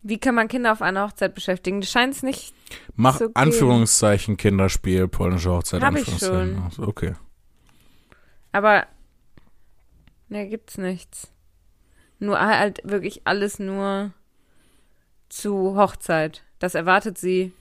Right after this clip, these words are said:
Speaker 1: als Gast auf der Hochzeitsfeier der polnischen Hochzeit.
Speaker 2: <laughs>
Speaker 1: Das gibt's nicht.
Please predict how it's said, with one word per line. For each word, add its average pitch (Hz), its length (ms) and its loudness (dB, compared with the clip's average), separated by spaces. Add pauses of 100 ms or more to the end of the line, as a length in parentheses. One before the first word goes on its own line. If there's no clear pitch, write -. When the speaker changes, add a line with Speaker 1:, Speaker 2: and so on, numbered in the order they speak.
(100)
Speaker 1:
als 180 200 -2
Gast 190 360 0
auf - 160 -2
der 196 160 0
Hochzeitsfeier 202 680 -2
der 214 120 -4
polnischen 254 520 -4
Hochzeit. - 880 -6 (100)
Speaker 2:
<laughs> - 200 6 (1600)
Speaker 1:
Das 190 200 -10
gibt's - 240 -8
nicht. 180 280 -4